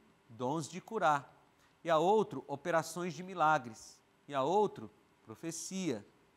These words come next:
e a outra, discernimento de espíritos. A um, variedade de línguas, e a outro, capacidade de interpretá-las. Mas um só é o mesmo Espírito, é, um só e o mesmo Espírito realiza todas essas coisas,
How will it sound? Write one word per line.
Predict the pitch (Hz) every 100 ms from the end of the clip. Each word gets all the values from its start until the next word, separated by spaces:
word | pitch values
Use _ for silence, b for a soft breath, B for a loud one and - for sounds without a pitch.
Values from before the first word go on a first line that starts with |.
| _
e | 156
a | 147
outra, | 175 196 185 123
discernimento | 117 - 240 240 - 202 190 170 175 190 160
de | 170
espíritos. | 165 - 165 143 - - - _ b b b
A | 143 147
um, | 202 220
variedade | 143 175 180 180 135 165 196 170
de | 156 190
línguas, | 170 180 151 113 - - b b -
e | 156
a | 147
outro, | 180 202 202
capacidade | - 170 - 170 170 143 156 160
de | 175
interpretá-las. | 160 175 175 180 - 143 135 117 - - b b b -
Mas | 151 156 139 - -
um | 208 294
só | 240 - 196 202 208 160
é | 185
o |
mesmo | 175 160 180 214 202
Espírito, | 185 - 170 170 175 196 - b b _ _ _ _ _
é, | 143 - _ _
um | 185 233
só | - 202 214
e | 202
o | 180
mesmo | 180 240 233
Espírito | 190 - 185 175 180
realiza | 165 160 170 160 170
todas | - 190 214 196 185 151
essas | 156 160 -
coisas, | - 127 104 98